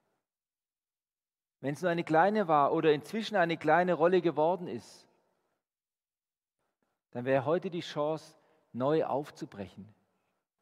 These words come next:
und den Kontakt mit Gott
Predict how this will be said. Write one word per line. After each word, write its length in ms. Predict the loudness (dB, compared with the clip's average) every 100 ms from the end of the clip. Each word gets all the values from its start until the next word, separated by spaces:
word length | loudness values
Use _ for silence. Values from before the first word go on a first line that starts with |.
| _ _ _ _ _ _ _ _ _ _ _
und 100 | -6
den 140 | -6
Kontakt 640 | -4 -4 -2 -2 -4 -20 -20 _ _ _ _ _ _
mit 180 | -12 0
Gott 300 | 0 0